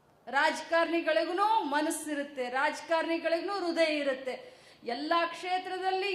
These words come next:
ಎಲ್ಲ ರಂಗದಲ್ಲಿ ಕೆಲವರು ಒಳ್ಳೆಯವರು ಇರ್ತಾರೆ, ಕೆಲವರು ಕೆಟ್ಟವರು ಇರ್ತಾರೆ. ಎಲ್ಲ ರಾಜಕಾರಣಿಗಳು ಕೆಟ್ಟವರು ಇರೋದಿಲ್ಲ, ಎಲ್ಲ ರಾಜಕಾರಣಿಗಳು ಕೂಡ ಬರೀ ಕೆಟ್ಟದ್ನ ಬಯಸೋದಿಲ್ಲ. ಕೆಲವು ರಾಜಕಾರಣಿಗಳು ಕೂಡ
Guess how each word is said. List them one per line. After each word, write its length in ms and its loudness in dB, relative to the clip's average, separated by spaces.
ಎಲ್ಲ 240 -4
ರಂಗದಲ್ಲಿ 840 -2
ಕೆಲವರು 380 -6
ಒಳ್ಳೆಯವರು 460 -2
ಇರ್ತಾರೆ, 420 -6
ಕೆಲವರು 520 -8
ಕೆಟ್ಟವರು 480 -4
ಇರ್ತಾರೆ. 580 -10
ಎಲ್ಲ 200 -2
ರಾಜಕಾರಣಿಗಳು 920 2
ಕೆಟ್ಟವರು 360 -2
ಇರೋದಿಲ್ಲ, 720 -2
ಎಲ್ಲ 220 -4
ರಾಜಕಾರಣಿಗಳು 1000 2
ಕೂಡ 160 0
ಬರೀ 180 -2
ಕೆಟ್ಟದ್ನ 540 -4
ಬಯಸೋದಿಲ್ಲ. 720 -2
ಕೆಲವು 260 -6
ರಾಜಕಾರಣಿಗಳು 960 -4
ಕೂಡ 140 -4